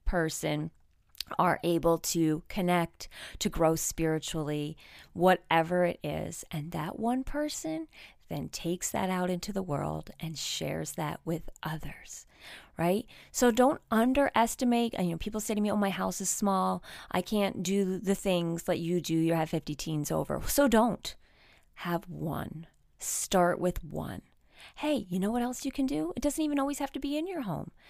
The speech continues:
Meet up with friends at a park where there is room to spend that fellowship, ship time, right? Be the one to organize it. That can be your hospitality. Maybe you can't do it in your home. Organize it at a, at a park. Say, "Hey, let's, it's summertime now.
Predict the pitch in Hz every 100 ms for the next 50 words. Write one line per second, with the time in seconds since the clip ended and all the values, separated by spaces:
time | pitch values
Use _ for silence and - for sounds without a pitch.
0 | - - - 175 226 247 254 269 - 240
1 | 277 294 285 277 - 143 - - 214 240
2 | 277 - - 294 359 269 165 147 - -
3 | - _ _ _ - _ _ - 214 -
4 | 202 202 196 - - 180 175 165 - -
5 | - _ - - 170 160 - 156 - 165
6 | _ - - - 170 180 233 - _ _
7 | - 220 240 247 262 269 - 254 247 -
8 | 214 240 240 165 160 - 165 - 180 190
9 | - 254 240 196 170 175 170 - 170 -
10 | 151 151 160 160 160 170 220 226 - 226
11 | - 220 233 226 220 226 226 180 143 -
12 | 180 220 233 254 269 262 254 - 262 269
13 | 269 262 320 262 - 226 214 262 262 208
14 | 208 196 - 254 311 277 208 170 202 226